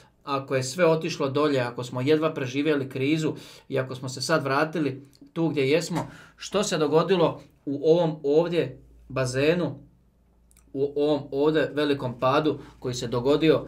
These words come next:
za vrijeme, e, pada F T X-a? Što se dogodilo? Vratili smo se jači nego ikada,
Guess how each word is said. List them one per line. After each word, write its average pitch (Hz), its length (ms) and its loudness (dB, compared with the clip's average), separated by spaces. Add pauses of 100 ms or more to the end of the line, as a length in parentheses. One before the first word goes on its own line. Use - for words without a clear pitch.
(140)
za 123 160 -6
vrijeme, 131 400 0
e, - 140 -6 (220)
pada 135 460 2 (180)
F 139 220 -4
T 120 160 -2
X-a? - 260 -10 (300)
Što - 220 -2
se 233 140 2
dogodilo? 185 460 0 (320)
Vratili 165 440 2
smo 196 200 -2
se 190 360 -4
jači 160 360 4
nego 147 240 4
ikada, 165 400 0